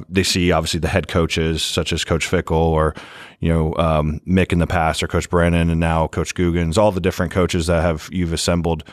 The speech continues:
How have you assembled that talent? Uh, what is the interview process? What do you look as leaders of those, um, those sports? Like, how have you compiled such a great, talented group?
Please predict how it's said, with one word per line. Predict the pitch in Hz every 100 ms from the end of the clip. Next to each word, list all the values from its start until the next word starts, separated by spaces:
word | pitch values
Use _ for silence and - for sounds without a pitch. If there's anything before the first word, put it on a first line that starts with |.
| - -
How | - 120
have | 139
you | 117 101
assembled | - - 101 92 87
that | 85 82
talent? | - 90 87 85 78 - - -
Uh, | 82 80 80 80
what | - 92 101
is | 95
the | 95
interview | 92 90 87
process? | - 87 82 87 -
What | 98
do | 113
you | 107
look | 92 92 98
as | 87 85 80 -
leaders | 90 92 92 87 85 - -
of | 92 82 85 - - _ -
those, | 98 95 90 - -
um, | 85 80 80 82
those | 92 85
sports? | - 90 80 -
Like, | 82
how | 107 107
have | 95
you | 92 - - -
compiled | 104 - 101 87
such | 87 -
a |
great, | 78 87 92 90
talented | - 87 90 85 80
group? | 76 90 80 -